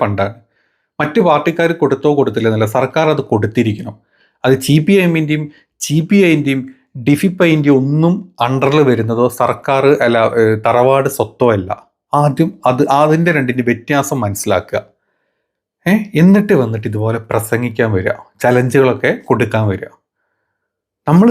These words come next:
സ്വന്തം നാറി, നാറി, നാറി, നാറി, നാറി, നാറ്റെടുത്ത് പുഴുത്തിരിക്കുന്ന ഒരു സർക്കാരും അതിൻ്റെ കുറേ തലവന്മാരും അതിൻ്റെ കുറേ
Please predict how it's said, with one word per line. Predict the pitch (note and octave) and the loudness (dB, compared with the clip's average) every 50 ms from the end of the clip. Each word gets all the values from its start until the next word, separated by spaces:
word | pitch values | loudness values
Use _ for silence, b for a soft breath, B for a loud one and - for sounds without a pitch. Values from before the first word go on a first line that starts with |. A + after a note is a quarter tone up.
| - F#3 | 2 2
സ്വന്തം | D#3+ D#3 D#3 D3+ E3 D#3 D3+ | 0 0 2 0 0 0 0
നാറി, | C3 B2 B2 B2 B2+ B2+ B2 A#2 A2 C#3 - - _ _ - A#2 | 0 0 0 0 0 0 0 -2 -2 -4 -8 -14 _ _ -4 -2
നാറി, | A2 A#2 A#2+ C3 C3+ D3 D3+ D#3+ F3+ F3+ E3+ C#3+ C3 | 0 0 0 0 0 0 0 2 2 2 2 2 0
നാറി, | B2 B2 C3 C#3 D3 D3+ D3 C3+ | 0 0 0 0 2 2 2 2
നാറി, | B2 B2 B2+ B2+ C3 C#3 C3 B2 | 2 2 0 0 0 0 0 -2
നാറി, | A#2 A#2 B2 B2+ B2+ C3+ B2+ A#2+ | -2 0 0 0 0 0 0 0
നാറ്റെടുത്ത് | A2 A2 A2+ A#2 B2+ C3+ C#3+ D3+ D3 - E3 C#3 C3 B2+ - D3 G#2 - - | 0 0 2 2 2 2 0 -2 -2 -2 -2 -2 -2 -2 -4 -6 -8 -4 -4
പുഴുത്തിരിക്കുന്ന | B2+ A#2+ A#2+ B2+ C#3 C#3 - _ _ - F#3+ C3+ C#3 C3 - C3+ B2+ B2+ | -4 -2 -2 -2 -4 -4 -6 _ _ 0 0 0 0 -2 -2 -2 0 0
ഒരു | A#2+ G#2+ - | -2 -2 -2
സർക്കാരും | A2 G2+ G2+ - - A#2 G#2+ G2+ G2+ G2+ E3 - _ _ _ _ _ _ _ _ _ - - | -4 -4 -4 -2 -2 0 0 0 0 -2 -4 -8 _ _ _ _ _ _ _ _ _ -6 -4
അതിൻ്റെ | B2+ A#2 C#3 C3+ B2+ A#2+ | -2 0 0 0 2 2
കുറേ | A#2 A2+ A2 A2 A2+ | 2 0 0 0 0
തലവന്മാരും | G#2 G#2 A2 A#2 A#2+ A#2 G#2 F#2+ F#2 F2+ G#2 D#3+ F3+ b b b b b b b - | 2 2 2 2 0 -2 -4 -4 -2 -2 -4 -4 -6 b b b b b b b -4
അതിൻ്റെ | A#2+ B2 C3 B2+ B2+ | 0 2 2 2 2
കുറേ | A#2+ B2 A#2 A2+ | 2 2 0 2